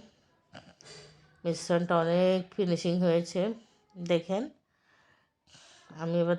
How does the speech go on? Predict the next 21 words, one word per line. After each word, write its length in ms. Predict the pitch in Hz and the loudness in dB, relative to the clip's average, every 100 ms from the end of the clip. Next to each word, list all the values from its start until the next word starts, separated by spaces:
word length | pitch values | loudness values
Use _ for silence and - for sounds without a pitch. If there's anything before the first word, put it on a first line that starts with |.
| 180 | 4
তাওয়ায় 280 | 180 175 170 | 4 4 2
চলে 240 | 170 160 160 | 0 0 0
যাব। 220 | 165 160 185 240 - _ _ _ _ _ _ _ _ _ _ _ _ _ _ _ _ | -2 0 -4 -4 -10 _ _ _ _ _ _ _ _ _ _ _ _ _ _ _ _
ফ্রাই 160 | - 175 | -4 -4
প্যান 200 | 170 180 | -2 0
বসিয়ে 300 | 180 170 175 165 | 2 0 0 -2
দিলাম, 240 | 170 175 175 | 0 -2 0
ফ্রাই 160 | 170 | -2
প্যানে 320 | 165 170 175 208 214 - _ | -2 -2 -2 -2 -4 -10 _
প্যানকেকটা 580 | 185 165 160 170 - 175 | -6 -6 -4 -6 -2 -2
দিয়ে 200 | 175 170 | 0 0
দিলাম, 320 | 160 160 180 226 240 _ _ _ _ _ _ _ _ _ | -2 -2 -2 -4 -10 _ _ _ _ _ _ _ _ _
ঢাকনা 320 | 175 180 175 170 | -4 -4 0 0
দিয়ে 220 | 170 165 | 2 0
দিলাম। 320 | 165 170 180 233 240 _ _ _ _ _ _ _ _ _ _ _ _ _ _ _ _ _ _ _ _ _ _ _ _ | 0 2 2 0 -6 _ _ _ _ _ _ _ _ _ _ _ _ _ _ _ _ _ _ _ _ _ _ _ _
এবার 300 | 180 170 165 160 | -6 -2 -2 -2
দেখি 340 | 160 - 175 214 233 - - _ _ - | -4 -2 -2 -2 -6 -16 -20 _ _ -6
হয়ে 200 | 165 165 | 0 2
গেছে 220 | 170 170 180 | 2 0 -2
আমার 220 | 170 170 | -2 -2
প্যানকেকটা। 680 | 170 165 165 165 165 - 190 | -2 -4 -4 -4 -6 -2 -2